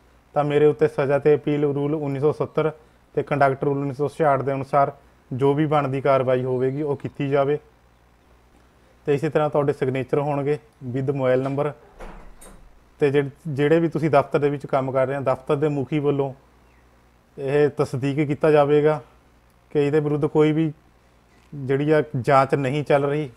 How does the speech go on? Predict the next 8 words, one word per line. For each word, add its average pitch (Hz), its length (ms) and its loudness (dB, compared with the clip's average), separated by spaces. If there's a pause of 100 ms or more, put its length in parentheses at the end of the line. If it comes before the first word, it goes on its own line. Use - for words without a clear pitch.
(100)
ਕੋਈ 143 140 2
ਵਿਜੀਲੈਂਸ 143 460 -2
ਕੇਸ 139 260 -2
ਪੈਂਡਿੰਗ 131 340 -2
ਨਹੀਂ 147 200 -4
ਹੈਗਾ। 147 300 -2 (840)
ਤੇ 147 200 4
ਇਹਦੇ 165 220 2